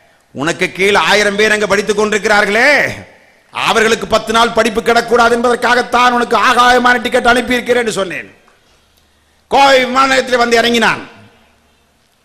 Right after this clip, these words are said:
மக்கள் சிந்தனை பேரவையைச் சேர்ந்த பத்து பேர், பத்து கட்டிலும் காளைகளாக இருக்கிற கல்லூரி மாணவர்கள், அம்மா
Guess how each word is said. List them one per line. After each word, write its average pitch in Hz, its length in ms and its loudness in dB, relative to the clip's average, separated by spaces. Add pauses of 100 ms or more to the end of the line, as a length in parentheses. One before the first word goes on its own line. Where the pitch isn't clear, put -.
(240)
மக்கள் 240 300 -2
சிந்தனை 247 340 -2
பேரவையைச் 247 440 0
சேர்ந்த 247 340 0
பத்து 233 280 -2
பேர், 240 440 0
பத்து 220 280 -2
கட்டிலும் 247 420 0
காளைகளாக 240 420 2
இருக்கிற 233 260 0
கல்லூரி 240 360 0
மாணவர்கள், 226 560 0 (1400)
அம்மா 214 140 0